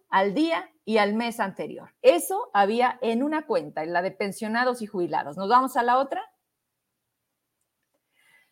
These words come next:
Esta otra cuenta también,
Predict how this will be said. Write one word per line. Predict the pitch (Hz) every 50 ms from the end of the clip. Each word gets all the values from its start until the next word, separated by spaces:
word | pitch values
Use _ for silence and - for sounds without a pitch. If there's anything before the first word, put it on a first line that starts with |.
| _ _ _ _ _ -
Esta | - - 233 233 - 277 269
otra | 269 269 277 285 285 285
cuenta | 311 311 294 269 - 254 254 277 277 - - - - - -
también, | 196 202 208 214 226 226 226 226 226 196 165 165